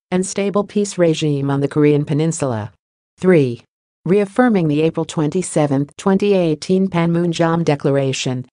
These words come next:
the D P R K commits to work toward complete denuclearization of the Korean Peninsula. Four, the United States and the D P R K commit to recovering P O W M I A remains, including the immediate repatriation of those already identified.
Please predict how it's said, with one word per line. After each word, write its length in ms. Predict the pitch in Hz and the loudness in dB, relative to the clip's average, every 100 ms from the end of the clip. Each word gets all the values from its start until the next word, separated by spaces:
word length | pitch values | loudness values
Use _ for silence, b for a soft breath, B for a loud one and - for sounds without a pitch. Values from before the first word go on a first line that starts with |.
| _ | _
the 100 | 160 | -4
D 280 | - 190 220 | -2 -2 -2
P 220 | 233 226 | 0 2
R 160 | 175 156 | 2 2
K 240 | 160 156 | 0 -2
commits 460 | 151 170 175 196 - | 0 -2 -2 -4 -4
to 100 | 143 | 0
work 240 | 165 190 | 0 -2
toward 340 | - 160 151 - | -2 -2 -2 -2
complete 480 | 151 - 233 233 | -6 -2 -2 0
denuclearization 1000 | 180 170 165 160 147 139 143 143 135 143 | -2 -2 0 0 2 0 0 0 0 -2
of 100 | 131 | -4
the 80 | 151 | -4
Korean 380 | - 147 147 147 | 0 2 4 2
Peninsula. 680 | 151 151 160 - 123 104 - _ _ _ _ | 0 -2 -2 -4 -4 -6 -10 _ _ _ _
Four, 320 | - 170 135 - _ _ _ - | 0 0 0 -6 _ _ _ 0
the 80 | 202 | 2
United 440 | 170 175 214 208 | 2 0 -2 -4
States 440 | - 160 135 - | -2 0 0 -2
and 140 | 143 139 | -2 -2
the 40 | |
D 260 | 143 196 226 | -2 -2 -2
P 240 | 208 185 | 0 2
R 160 | 160 151 | 2 0
K 240 | 160 156 | 0 0
commit 360 | 151 170 175 185 | 0 0 0 -2
to 120 | 180 | -2
recovering 640 | 151 139 180 180 175 156 143 | -2 -2 -2 0 2 0 0
P 200 | 165 170 | 0 2
O 100 | 165 | 2
W 420 | 165 147 151 147 | 0 0 0 0
M 180 | 151 143 | 0 0
I 200 | 147 - | 0 -2
A 80 | 147 | -2
remains, 580 | 139 143 135 131 123 - _ | 0 0 -2 -2 -6 -10 _
including 440 | 180 175 202 202 185 | 0 2 2 2 2
the 120 | 143 | 0
immediate 460 | 160 185 185 143 - | 0 0 2 0 0
repatriation 960 | 156 151 160 147 160 143 139 139 147 | -4 -2 -2 0 2 2 2 0 0
of 100 | 139 | -2
those 280 | 143 135 139 | 0 0 0
already 420 | 165 160 151 156 | 0 2 2 0
identified. 800 | 127 123 151 147 143 135 123 117 | -2 -2 -2 -2 -2 -2 -2 -6